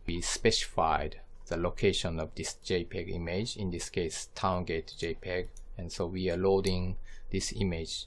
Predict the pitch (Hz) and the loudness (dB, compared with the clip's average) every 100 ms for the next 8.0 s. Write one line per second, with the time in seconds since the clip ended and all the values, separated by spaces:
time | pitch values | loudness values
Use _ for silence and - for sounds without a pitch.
0 | - 85 - 95 - 92 90 80 87 123 | -10 -10 -4 -2 0 2 4 2 0 -4
1 | - - 90 - 92 - - 95 78 87 | -6 -8 -8 -4 -6 -6 2 4 4 0
2 | - - - 87 80 - 85 82 92 85 | -4 -10 -8 -6 -4 -2 0 -2 -4 -6
3 | 82 98 85 113 113 98 - - - - | -2 0 2 4 4 2 0 -8 -20 -18
4 | - - - - - 127 127 123 - 104 | -20 -20 -20 -12 -2 2 2 0 -2 -2
5 | - 87 80 73 82 82 - - - - | 0 0 0 -2 -4 -4 -2 -2 -4 -6
6 | - - - - - - 87 95 - - | -12 -10 -8 -6 -4 -4 -2 -4 -2 0
7 | 92 82 - 85 82 - - 98 98 101 | 0 -2 -4 -6 -6 -8 -6 0 0 -2